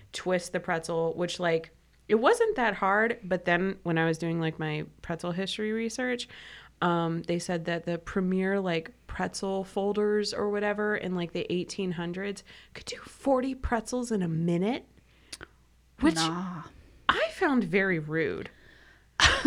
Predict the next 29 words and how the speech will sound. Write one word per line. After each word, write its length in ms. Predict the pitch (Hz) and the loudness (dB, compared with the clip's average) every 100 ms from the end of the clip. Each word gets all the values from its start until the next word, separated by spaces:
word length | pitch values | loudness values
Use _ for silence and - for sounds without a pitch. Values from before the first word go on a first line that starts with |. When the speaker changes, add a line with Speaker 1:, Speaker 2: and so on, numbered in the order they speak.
| - | 4
Speaker 2:
I 240 | - 277 294 | 6 8 8
mean, 260 | 311 311 302 | 8 8 8
if 140 | 294 | 8
it's 180 | 359 427 | 4 8
your 220 | 427 466 403 | 8 8 4
entire 500 | - - 202 208 208 | 2 4 6 6 6
job, 460 | 196 175 185 - - - | 4 6 4 2 -6 -2
you, 460 | 214 302 311 240 302 | 6 8 8 6 6
as 140 | 262 | 4
someone 340 | 233 208 220 | 2 2 2
who 260 | 220 220 202 - - - | 0 0 -2 -6 -20 -6
wants 380 | 214 190 - - | 0 2 0 -6
to 100 | - | -4
be 140 | 254 269 | 0 4
the 120 | 269 | 6
best 500 | 240 190 - - - - | 4 0 -4 -10 -10 0
at 200 | 214 190 185 - | 2 2 -2 2
the 120 | 240 | 4
things 460 | 233 208 220 226 | 6 6 6 6
that 180 | 214 202 | 6 6
you 160 | 214 202 | 6 4
do, 460 | 196 190 269 427 - - - - | 4 6 6 4 2 -8 -8 -12
Speaker 1:
<laughs> 300 | - - 202 | -14 -6 6
Speaker 2:
would 260 | 254 262 | 8 6
probably 640 | - 247 254 269 277 269 220 | 6 12 12 12 8 6 6
get 260 | 220 220 | 6 6
that 260 | 208 196 - | 6 6 4
forty 360 | - 202 196 196 | 4 6 6 4
minute 400 | 190 185 - | 2 0 -4